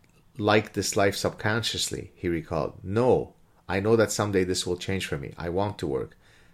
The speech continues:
I'd be a huge asset to someone's business. All I need is a chance." If there is someone, I know that there are many, many people who watch this show or listen to this show. If there's someone who is an employer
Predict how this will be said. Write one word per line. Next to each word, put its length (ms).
I'd 220
be 220
a 140
huge 220
asset 440
to 80
someone's 400
business. 560
All 200
I 140
need 280
is 200
a 60
chance." 480
If 220
there 160
is 100
someone, 540
I 80
know 160
that 140
there 120
are 60
many, 220
many 180
people 300
who 60
watch 280
this 100
show 280
or 180
listen 280
to 100
this 100
show. 320
If 140
there's 200
someone 420
who 420
is 140
an 100
employer 800